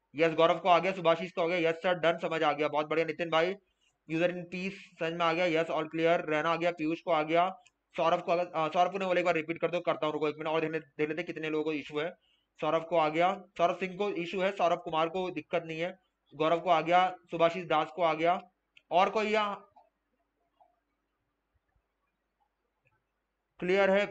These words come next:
आगे बढ़ो, बहुत बढ़िया विमल भाई। अ, सागर ने बोला एक बार रिपीट कर दो, दो लोगों ने बोला एक बार रिपीट कर दो, और देखते कितने लोग बोलते हैं repeat करने के लिए। सलोनी ने बोला, "Yes sir, चलो बहुत बढ़िया।" उसके बाद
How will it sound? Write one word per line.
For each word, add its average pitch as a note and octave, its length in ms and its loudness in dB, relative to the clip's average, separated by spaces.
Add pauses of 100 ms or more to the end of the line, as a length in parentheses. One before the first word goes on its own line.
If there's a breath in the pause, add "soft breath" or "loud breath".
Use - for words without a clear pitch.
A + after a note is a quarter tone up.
आगे F3 220 2
बढ़ो, F#3 220 4
बहुत D#3 200 2
बढ़िया F3+ 200 4
विमल F3+ 240 -2
भाई। F#3 220 4
अ, D#3 880 -4
सागर F#3 360 2
ने G#3 100 -2
बोला G3 160 2
एक G3 40 2
बार G3 100 4
रिपीट F3+ 280 -6
कर F#3 120 2
दो, G3 180 0
दो G3 180 6
लोगों A3 240 6
ने A3 100 0
बोला G#3 160 2
एक G#3 80 2
बार G#3 100 2
रिपीट G3 260 -6
कर G3+ 120 0
दो, F#3+ 140 0
और G3 200 2
देखते G3 220 -2
कितने F#3+ 180 -8
लोग G3 340 0
बोलते F3+ 220 -4
हैं F#3+ 80 0
repeat F3+ 220 -4
करने E3+ 240 -2
के E3+ 100 -4
लिए। F3 220 -2 (600)
सलोनी F3+ 260 0
ने G3 80 -2
बोला, F#3+ 200 2
"Yes F3 240 2
sir, F3+ 140 0
चलो E3+ 220 0
बहुत E3 160 2
बढ़िया।" D#3+ 340 0
उसके F3+ 260 -4
बाद F#3 260 4